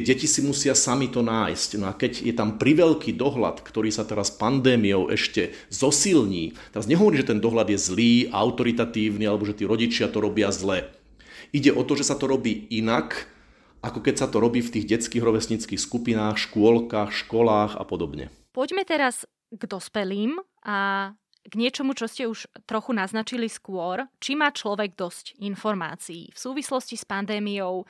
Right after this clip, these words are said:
Speaker 2: ľudia vkladajú dôveru aj do hoaxov a do nepravdivých informácií. Ja sa teraz úplne konkrétne opýtam, aký dosah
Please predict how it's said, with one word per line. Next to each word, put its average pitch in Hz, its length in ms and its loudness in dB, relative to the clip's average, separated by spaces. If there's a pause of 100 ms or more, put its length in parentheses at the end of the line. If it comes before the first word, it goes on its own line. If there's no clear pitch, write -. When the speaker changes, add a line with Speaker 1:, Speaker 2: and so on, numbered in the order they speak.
(400)
Speaker 2:
ľudia 214 400 -2
vkladajú 208 480 0
dôveru 190 720 -4
aj 196 240 -2
do 185 480 -6
hoaxov 196 720 -6 (240)
a 180 240 -2
do 185 320 -6
nepravdivých 208 720 -4
informácií. 202 880 -6 (240)
Ja 226 160 -2
sa 302 160 -4
teraz 320 320 0 (480)
úplne 285 320 -2
konkrétne 233 560 -2
opýtam, 240 640 -4 (160)
aký 233 320 -4
dosah 185 480 -4